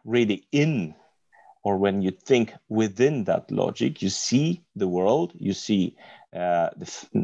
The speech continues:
different f-, kind of phenomena in a different way,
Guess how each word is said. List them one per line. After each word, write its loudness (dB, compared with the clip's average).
different -2
f-, -14
kind 2
of -4
phenomena 0
in -2
a 0
different -2
way, 0